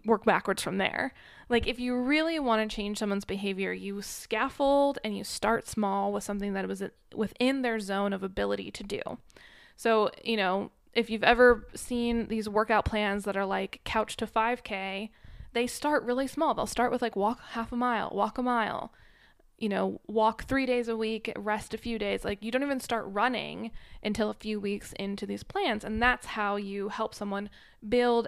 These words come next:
a habit and a behavior versus throwing them into the deep end and expecting them to figure out how to swim. And so, long story short, this is why I don't like these types of shows, because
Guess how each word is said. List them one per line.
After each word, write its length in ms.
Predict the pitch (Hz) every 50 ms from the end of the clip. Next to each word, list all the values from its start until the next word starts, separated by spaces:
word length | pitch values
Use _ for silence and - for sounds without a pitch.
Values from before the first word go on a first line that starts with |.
| -
a 220 | - 214 214 208 202
habit 540 | - - - 262 262 233 202 202 208 196 -
and 100 | - 208
a 60 | 202
behavior 680 | 196 202 196 - 294 320 294 240 214 202 202 196 208 208 - - - - - - -
versus 440 | - 214 214 - - 214 208 202 202
throwing 260 | - - 226 220 220
them 120 | 220 214 208
into 200 | 202 208 - 208
the 80 | 208
deep 260 | 196 190 226 233 220 202
end 200 | 196 190 190 196
and 100 | 202 -
expecting 440 | - - - - 185 - - 208
them 140 | 202 196 196
to 80 | 196 202
figure 240 | - - - - -
out 80 | -
how 100 | - -
to 80 | - -
swim. 380 | - - - 120 - - 240 - - - - _ - - _ _ _ _ - _ - - - - - - - - - - - -
And 120 | - 262
so, 80 | 269 302
long 300 | 254 277 294 311 339 339
story 220 | - 302 254 233
short, 220 | 226 - 214 196 196
this 160 | 226 247 247
is 100 | 262 247
why 120 | 254 233
I 80 | 208 220
don't 320 | 196 - 240 226 240 -
like 160 | - 208 208
these 160 | - 220 214 -
types 240 | - 202 202 -
of 80 | 214 202
shows, 360 | - - 202 202 196 196 202
because 600 | - - 208 - - 208 208 202 202 202 - -